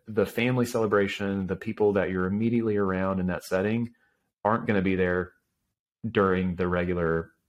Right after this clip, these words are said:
work week. And so I think it's, it's kind of reflecting on that. And, um, as you're kind of having these interactions over the next few weeks and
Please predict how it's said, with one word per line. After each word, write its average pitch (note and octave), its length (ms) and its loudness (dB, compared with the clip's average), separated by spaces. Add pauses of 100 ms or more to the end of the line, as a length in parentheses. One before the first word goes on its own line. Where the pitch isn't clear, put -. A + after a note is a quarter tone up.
(140)
work F2+ 260 -2
week. - 300 -10 (120)
And G2+ 220 -4
so G#2+ 180 4
I G#2+ 80 2
think A#2+ 240 0
it's, G#2 300 0
it's A2+ 140 -2
kind B2 180 0
of A#2 60 6
reflecting A2 440 2
on F#2 140 0
that. G2 320 2
And, F2 180 -2 (420)
um, F#2 380 0
as A#2 260 2
you're A#2 200 4
kind A2+ 220 0
of F#2+ 120 0
having G#2+ 340 0
these G#2 160 -2
interactions G2 680 0
over G2 140 0
the G2 80 -2
next F#2 220 -6
few F#2+ 140 -4
weeks F#2+ 380 -4
and F2 300 -4